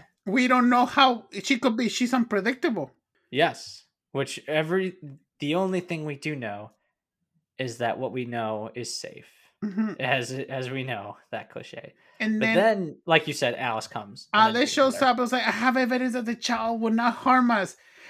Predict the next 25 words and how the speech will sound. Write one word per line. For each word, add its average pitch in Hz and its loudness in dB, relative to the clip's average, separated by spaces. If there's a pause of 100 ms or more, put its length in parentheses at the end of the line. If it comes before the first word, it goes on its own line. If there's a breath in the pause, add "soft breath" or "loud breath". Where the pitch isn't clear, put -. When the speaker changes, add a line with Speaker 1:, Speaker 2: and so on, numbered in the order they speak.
Speaker 1:
And 247 6
I 240 10
love 233 6
how 277 6
they 254 8
also, 233 4
they 254 4
tackle 269 4
Jasper 226 2
and 214 2
they 190 2
bitch 190 2
slap 254 4
him 226 4
so 226 4
<laughs> - -
fast. - 6 (640 loud breath)
And 180 6
Speaker 2:
Yep. 147 2 (460 loud breath)
Speaker 1:
and 277 8
then 254 8
it 254 6
was 254 4
like, 247 4
uh, 247 8